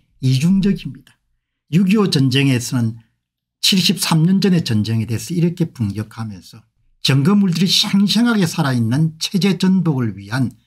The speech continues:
좌파들의 이야기한 선거 장악 문제, 선거 부정 문제, 선거 조작 문제,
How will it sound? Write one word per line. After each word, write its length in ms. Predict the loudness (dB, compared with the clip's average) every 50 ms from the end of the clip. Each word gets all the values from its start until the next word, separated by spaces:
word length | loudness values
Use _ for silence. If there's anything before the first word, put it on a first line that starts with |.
| _ _ _ _ _ _ _
좌파들의 640 | -2 -2 0 0 0 0 0 2 0 0 2 0 0
이야기한 580 | 0 0 -2 -4 -4 -6 -6 -4 -2 -2 -2 -4 -6 _ _ _ _
선거 500 | -8 -8 -2 0 0 0 2 2 0 0
장악 320 | 0 0 -2 0 0 -2 -2
문제, 400 | -2 -4 -6 -10 -16 -18 -20 -20 _ _ _ _ _ _
선거 460 | -6 -2 0 0 2 2 0 0 0
부정 300 | 0 0 2 2 2 2
문제, 380 | 0 0 -4 -8 -12 -18 -20 _ _ _ _
선거 400 | _ -2 0 0 0 0 0 -2
조작 360 | -2 -2 -2 0 2 2 2 2
문제, 380 | 2 0 -2 -4 -8 -14 -20